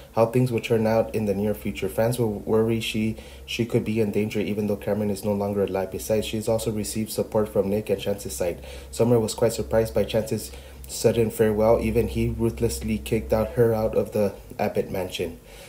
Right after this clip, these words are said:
Kyle doesn't want to forgive Summer's lies that put his mother's Diane in jail for what she did. Kyle wondered if he didn't,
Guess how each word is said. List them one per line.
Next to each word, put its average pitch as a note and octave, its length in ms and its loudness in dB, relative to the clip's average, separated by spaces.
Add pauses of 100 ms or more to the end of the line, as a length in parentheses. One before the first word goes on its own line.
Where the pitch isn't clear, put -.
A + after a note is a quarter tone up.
(160)
Kyle A#2+ 200 4
doesn't A#2 300 2
want A2+ 200 2
to A#2+ 100 0
forgive G#2+ 360 -2
Summer's A2 440 0
lies F2+ 340 -4 (240)
that G#2 180 0
put A2+ 120 8
his G#2+ 120 0
mother's G#2+ 380 0
Diane G#2 460 2
in G2+ 180 -4
jail G2 360 2 (200)
for G2+ 100 2
what F#2+ 180 4
she - 120 -6
did. E2+ 320 -6 (260)
Kyle A#2 240 4
wondered A2+ 320 0
if A2 140 -4
he A2 100 0
didn't, G#2+ 480 -2